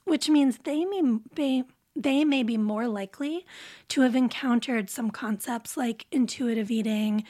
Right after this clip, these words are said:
division of responsibility, which we've discussed already, and be thinking about how to make the family table a place where bodies are celebrated, where everybody's hunger is honored,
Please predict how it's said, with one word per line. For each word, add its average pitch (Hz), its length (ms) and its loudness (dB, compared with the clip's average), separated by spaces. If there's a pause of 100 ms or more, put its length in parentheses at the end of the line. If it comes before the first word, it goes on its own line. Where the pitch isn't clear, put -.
(340)
division 220 400 2
of 202 100 0
responsibility, 214 840 -2
which 208 240 -6
we've 240 140 -6
discussed - 560 -6
already, 233 520 0 (460)
and 269 140 8
be 254 100 6
thinking 302 320 2
about 220 240 0
how 240 320 0
to 247 80 2
make 226 360 -2
the 247 140 -2 (120)
family 214 340 0
table 214 680 -4 (440)
a 269 80 4
place 277 460 -2
where 233 280 0
bodies 226 440 0
are 196 80 -4
celebrated, 233 840 -2
where 214 120 -6
everybody's 226 420 -6
hunger 240 420 0
is 233 280 -4
honored, 220 600 -2